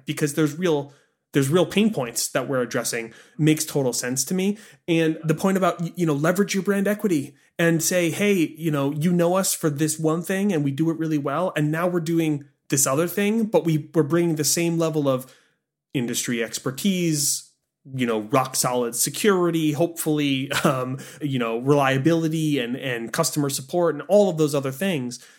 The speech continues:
Use the power of your brand, assuming you've got a good brand, and, and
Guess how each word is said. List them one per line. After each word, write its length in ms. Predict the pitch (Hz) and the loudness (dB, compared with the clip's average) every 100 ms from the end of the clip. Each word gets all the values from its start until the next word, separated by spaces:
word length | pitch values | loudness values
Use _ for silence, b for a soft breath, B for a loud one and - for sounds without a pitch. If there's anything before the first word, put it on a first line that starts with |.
| b - | b -6
Use 420 | 139 202 226 170 | 6 8 8 6
the 80 | 160 | 0
power 460 | - 147 147 139 | -2 0 2 2
of 120 | 127 127 | 0 -4
your 120 | 120 | -6
brand, 360 | 139 175 165 | -2 0 0
assuming 380 | 127 - 156 139 | 0 0 2 2
you've 160 | 131 127 | -2 -4
got 160 | 123 | -6
a 20 | 120 | -6
good 240 | 123 117 | -8 -4
brand, 380 | 143 247 294 147 | 0 2 2 0
and, 200 | 131 139 | -2 -4
and 300 | 147 131 123 | -2 0 -2